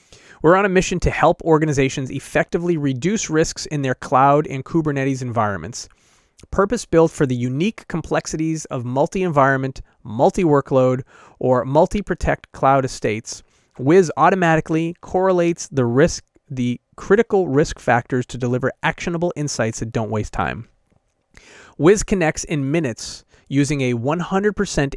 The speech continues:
A P I-based approach that scans both platform configurations and inside every workload. Our full security stack context surfaces the toxic combinations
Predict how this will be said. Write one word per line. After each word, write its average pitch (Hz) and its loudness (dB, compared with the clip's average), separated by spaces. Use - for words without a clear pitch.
A 165 0
P 165 -2
I-based 139 0
approach - -2
that 127 -4
scans 139 -4
both 120 -2
platform 156 -2
configurations 147 -4
and 117 -8
inside 160 0
every 135 0
workload. 110 -2
Our 143 2
full 185 0
security 185 -2
stack 139 -2
context - -4
surfaces 151 -2
the 117 -4
toxic - -2
combinations 123 -4